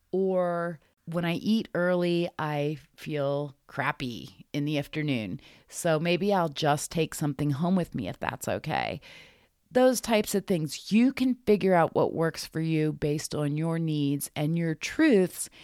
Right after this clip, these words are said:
and you don't have to please them. And if they decide not to be your friend because you didn't have one of their donuts, then I would guess there's a little more of a complicated issue with that relationship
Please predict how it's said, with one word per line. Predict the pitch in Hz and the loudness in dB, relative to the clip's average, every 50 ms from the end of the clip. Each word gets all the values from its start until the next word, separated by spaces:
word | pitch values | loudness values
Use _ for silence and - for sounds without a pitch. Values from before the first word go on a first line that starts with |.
| - - 160 _ - - | -20 -20 -20 _ -2 2
and | 233 233 240 | 4 4 6
you | 247 240 | 4 4
don't | 175 165 226 214 220 226 208 214 | 4 6 6 6 6 4 2 0
have | 185 202 214 214 - - | -2 0 -2 -2 -2 -4
to | - 214 | -8 -8
please | - - - 202 214 233 214 - | -8 -4 -2 -2 0 0 -2 -4
them. | - 190 185 | -4 -4 -4
And | - - 202 196 | -2 -2 -2 -2
if | 180 165 - - | -2 -4 -6 -8
they | 135 170 196 | -6 -4 -2
decide | 233 330 339 - 254 233 226 208 | -2 -2 -2 -2 -2 -2 -2 -2
not | 165 151 147 - - | -2 -2 -2 -4 -4
to | - 254 233 | -6 -6 -2
be | 214 220 | -2 -2
your | 190 165 151 135 | 0 0 -2 -2
friend | - - - 131 127 151 214 | -4 -6 -6 -2 0 2 4
because | 220 262 - - 196 185 147 156 | 2 2 2 0 -2 -2 0 -2
you | 170 170 | -2 0
didn't | 180 202 - 185 | 0 -2 -2 -2
have | 175 175 160 143 | -4 -4 -6 -4
one | 147 175 175 | -4 -4 -2
of | 175 170 | -2 -2
their | 156 156 147 | -2 -2 -4
donuts, | 139 - 151 143 156 185 226 277 277 - - - - - - - - - - _ - | -2 -2 -2 0 0 2 2 0 0 0 -4 -6 -8 -16 -20 -20 -20 -20 -20 _ -2
then | - 214 214 214 | 2 2 2 2
I | - - 208 208 220 247 277 | 2 -2 -2 2 4 4 4
would | 277 294 277 208 | 4 2 0 0
guess | 190 208 202 196 190 - - | 0 2 2 2 2 0 -2
there's | - 202 180 170 151 | -4 -2 -2 0 0
a | 165 147 | 0 -2
little | 139 131 143 147 151 170 208 220 226 247 254 254 254 254 240 - - - | -2 -2 -4 -2 0 2 2 4 6 6 8 8 8 6 4 2 -2 -6
more | - 190 190 190 190 190 190 190 185 185 185 180 175 180 - _ _ _ _ _ - | -2 0 0 2 2 2 0 0 2 2 2 2 0 -2 -4 _ _ _ _ _ -4
of | 190 160 | -4 -4
a | 160 | -4
complicated | 160 - - 208 190 - - 185 - 175 208 185 170 160 - | -6 -4 -2 -2 0 0 -2 -2 0 2 0 2 0 -2 -2
issue | - 175 175 170 - - 180 165 160 156 147 143 143 151 | 0 0 0 2 2 0 2 2 4 4 4 2 0 0
with | - 165 156 - | -2 -2 0 2
that | 156 160 151 - - | 2 4 4 2 2
relationship | 160 160 156 160 160 160 165 - - 160 156 151 - - - 156 147 147 143 _ | -2 -2 0 0 0 0 -2 -4 -4 -6 -4 -4 -4 -2 2 2 2 2 2 _